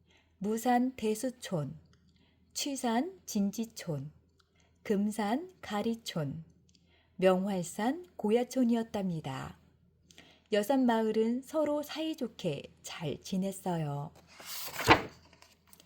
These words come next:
여섯 마을에는 그곳을 다스리는 어른이 한 명씩 있었습니다. 양산촌의 어른은 알평이라는 사람으로 이 씨의 조상이며,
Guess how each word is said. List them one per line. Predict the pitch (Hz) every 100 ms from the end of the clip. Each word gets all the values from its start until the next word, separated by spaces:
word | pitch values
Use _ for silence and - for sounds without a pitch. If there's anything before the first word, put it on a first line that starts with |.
| _ - - _ _ 185
여섯 | 185 247
마을에는 | 226 190 185 170 151 277 233 - - _ _ -
그곳을 | 233 262 269 269 254
다스리는 | 254 190 190 220 202 190 254 370 -
어른이 | 170 196 262 262 277
한 | 262 330
명씩 | 330 311 - 185
있었습니다. | 160 190 185 202 190 180 139 143 - _ _ _ _ - - - _ -
양산촌의 | 202 226 302 294 294 262 262
어른은 | 226 226 220 226 226
알평이라는 | 185 180 190 302 285 254 240 233 240
사람으로 | 247 208 185 175 185 330 427 -
이 | 226
씨의 | 233 269 262
조상이며, | 247 233 254 226 185 160 139